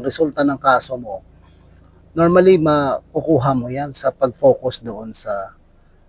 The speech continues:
illegal dismissal complaint, no? So, ganun, ganun, ganun mo lang siya, ta-, titingnan. Um, it's, it's well and good kung na-cover mo lahat, procedure-wise, and et cetera. Maganda naman yan.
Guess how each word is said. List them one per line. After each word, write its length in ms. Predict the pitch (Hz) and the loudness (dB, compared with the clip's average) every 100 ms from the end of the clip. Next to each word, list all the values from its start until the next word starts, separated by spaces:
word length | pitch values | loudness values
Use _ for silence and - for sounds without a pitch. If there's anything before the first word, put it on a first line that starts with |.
| _ _ _ | _ _ _
illegal 320 | 151 147 135 | 2 4 4
dismissal 640 | 127 131 120 120 - 104 - | 2 -2 -4 -10 -8 -10 -12
complaint, 480 | 98 90 104 104 _ | -16 -16 -20 -20 _
no? 160 | - - _ _ _ - - _ _ _ _ | -20 -20 _ _ _ -16 -16 _ _ _ _
So, 160 | - 160 | -4 4
ganun, 240 | 180 180 | 6 6
ganun, 320 | 151 185 180 170 | 6 6 6 6
ganun 240 | 180 185 | 6 6
mo 160 | 180 170 | 6 4
lang 80 | |
siya, 320 | 156 - 143 131 | 2 2 0 0
ta-, 240 | - 113 - | -6 -14 -14
titingnan. 480 | 120 110 104 98 95 _ _ _ _ _ _ _ _ _ _ - | -18 -16 -14 -14 -18 _ _ _ _ _ _ _ _ _ _ -6
Um, 960 | 135 135 127 123 123 123 120 120 117 113 - - | -2 0 2 0 -2 -4 -4 -6 -8 -10 -10 -6
it's, 240 | 147 - | -4 -2
it's 160 | 156 - | -2 2
well 240 | 151 185 | 6 8
and 160 | 185 147 | 8 4
good 240 | 131 127 113 | 0 -2 -4
kung 240 | - 139 | -4 0
na-cover 560 | 135 127 143 135 127 135 | 0 0 0 0 0 0
mo 80 | 139 | 0
lahat, 320 | 143 127 120 _ - | -2 -4 -8 _ -10
procedure-wise, 1040 | 117 143 131 131 127 123 123 113 110 - | -6 -4 -2 -2 -2 0 -2 -2 -10 -12
and 160 | 113 101 | -16 -18
et 80 | |
cetera. 400 | - 123 - 110 | -10 -10 -6 -8
Maganda 400 | 101 127 131 123 | -6 -6 -6 -4
naman 320 | 123 127 127 | -6 -6 -8
yan. 80 | 113 | -14